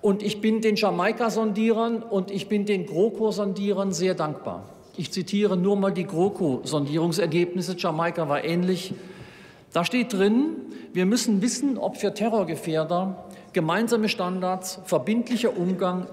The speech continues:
einheitliche Praxis und klare Zuständigkeiten geschaffen werden müssen. Dieser Untersuchungsausschuss hat die hervorragende Möglichkeit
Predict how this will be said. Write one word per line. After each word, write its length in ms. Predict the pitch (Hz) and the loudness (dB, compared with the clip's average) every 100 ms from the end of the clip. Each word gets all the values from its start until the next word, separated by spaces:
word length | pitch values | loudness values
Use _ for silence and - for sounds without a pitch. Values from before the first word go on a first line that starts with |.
| - | -4
einheitliche 640 | 180 202 202 202 202 185 | -2 0 0 0 -2 -4
Praxis 640 | 196 160 170 - 190 - | -2 -6 -6 -4 -2 -2
und 280 | 196 170 147 | -4 -4 -4
klare 500 | - 160 165 196 196 | -6 -2 -2 0 -2
Zuständigkeiten 1500 | 202 - 208 208 - 175 165 156 156 - - 156 156 151 160 | -2 -4 -2 -2 0 0 0 -4 -6 -8 -4 0 0 0 -2
geschaffen 540 | 151 156 - 160 175 156 | -2 -2 -2 -2 0 2
werden 300 | 151 147 156 | 2 2 2
müssen. 320 | 160 - 131 - - - - | 0 0 -2 -4 -14 -12 2
Dieser 520 | 240 262 254 262 254 | 4 6 4 2 2
Untersuchungsausschuss 1300 | 262 226 226 185 226 196 156 - - 143 - 135 - - - - | 2 2 0 2 0 0 -4 -2 -2 -2 -4 -6 -8 -12 -18 -4
hat 180 | 180 175 | -2 0
die 100 | 190 | -2
hervorragende 760 | 160 151 - 262 220 233 226 208 | -2 -2 0 0 2 0 2 2
Möglichkeit 800 | 185 175 - - - 95 - | 2 2 -2 -8 -8 -8 -8